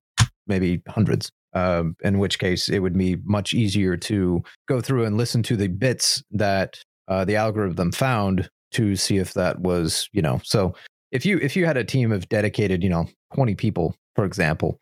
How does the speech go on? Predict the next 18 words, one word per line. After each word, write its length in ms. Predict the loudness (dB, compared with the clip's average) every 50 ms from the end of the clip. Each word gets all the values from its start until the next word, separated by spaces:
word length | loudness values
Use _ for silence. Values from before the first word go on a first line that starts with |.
| _ _ -4
and 380 | -2 0 0 2 2 2 2 2
the 100 | 2 2
algorithm 480 | 2 0 0 0 0 0 0 0 0
picked 240 | 0 0 -2 -2 0
out 340 | 0 0 0 0 -2 -2 -4
podcasts 840 | -2 0 0 0 -2 -2 -2 0 2 2 0 0 -2 -2 -4 -4 -2 0
and 480 | 0 2 2 2 2 2 2 2 0 0
may-, 240 | -2 -2 0 0 2
maybe 280 | 2 2 2 2 2 2
there 120 | 2 2
was, 120 | 0 0 0
like, 140 | -2 -2
a 40 | -4
five-minute 580 | -10 -8 -2 0 0 0 2 2 2 0 0 -2
clip 280 | -2 -2 -2 -2 0 0
in 120 | 0 2
there 180 | 2 2 2 2
that, 160 | 0 0 -2